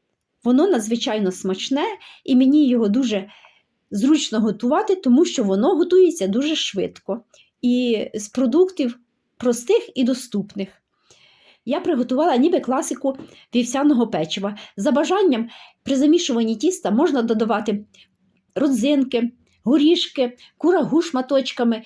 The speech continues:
чорнослив, все, що ви любите і люблять ваші рідні. Друзі, готуйте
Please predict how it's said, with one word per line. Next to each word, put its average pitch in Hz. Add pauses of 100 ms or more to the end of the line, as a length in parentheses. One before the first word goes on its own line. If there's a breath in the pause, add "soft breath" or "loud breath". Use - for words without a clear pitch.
(120)
чорнослив, 277 (280 soft breath)
все, 330
що 254
ви 233
любите 302 (180 loud breath)
і 226
люблять 277 (460 soft breath)
ваші 214
рідні. 190 (1700)
Друзі, 226
готуйте 302